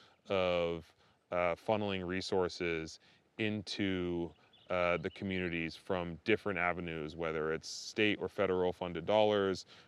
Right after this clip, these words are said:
private philanthropy, the open marketplace. Um, you know, how do we find ways and mechanisms to be able to incentivize farmers and ranchers and land stewards to be able to take those steps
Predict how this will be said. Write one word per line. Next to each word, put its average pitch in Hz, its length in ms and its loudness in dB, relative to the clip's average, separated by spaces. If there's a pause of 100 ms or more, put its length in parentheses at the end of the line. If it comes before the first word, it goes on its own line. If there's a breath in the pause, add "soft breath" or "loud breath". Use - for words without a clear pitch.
private 98 340 2
philanthropy, 98 880 0 (340 soft breath)
the 85 180 2
open 87 320 -4
marketplace. 101 1000 2 (420 soft breath)
Um, 90 560 0 (520 soft breath)
you 104 120 -4
know, 87 120 0
how 113 380 2
do 113 120 2
we 101 120 0
find 95 580 0
ways 90 600 0
and 85 160 -6
mechanisms 87 800 -4
to 92 100 -6
be 92 140 -2
able 87 480 -2
to 87 520 -2 (240 soft breath)
incentivize 92 840 0
farmers 92 360 -4
and 101 80 -6
ranchers 87 320 -4
and 98 120 -4
land 87 200 -4
stewards 82 480 -4 (300 soft breath)
to 98 100 -6
be 90 220 0
able 95 160 2
to 92 80 -2
take 92 260 -4
those 90 180 0
steps - 640 2